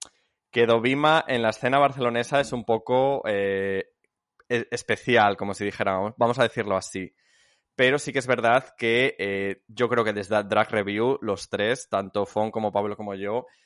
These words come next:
mm, queremos, mm, conocer a las diez queens, eh, conoce-, queremos, eh, darles el beneficio de la duda a todas, eh, ver qué nos presentan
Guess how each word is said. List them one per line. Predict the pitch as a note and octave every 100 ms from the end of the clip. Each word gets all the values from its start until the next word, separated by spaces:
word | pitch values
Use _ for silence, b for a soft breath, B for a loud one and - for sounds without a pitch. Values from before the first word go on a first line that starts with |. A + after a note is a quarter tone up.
| b _ _
mm, | A2 A2 A2 A2+ A2+ A2 G#2
queremos, | A#2 A#2 B2+ B2 - _
mm, | A#2 G#2+ G#2+ G#2 G#2 G2+ -
conocer | A#2+ A2+ G#2+ A#2
a | A#2
las | G#2+ G#2
diez | A#2+ A2+ -
queens, | A2+ A2 B2+ D#3+ -
eh, | G#2+ G2+ G2+ G#2 G2+
conoce-, | A2 G#2+ A2+ -
queremos, | A#2 A2 A#2 A#2+ -
eh, | G#2 G#2 G2+
darles | A#2 B2 A#2
el | A2
beneficio | G#2+ - A#2 A2+
de | G#2 G#2+
la | G2+
duda | G2+ A2 G#2 F#2+
a |
todas, | - G2+ G#2+ C#3+ - - b b b b -
eh, | A2 G2+ G2+ F#2+
ver | A#2+ A2+
qué | -
nos | G#2+ -
presentan | G#2 - G#2+ A2 B2+ C3+ E3+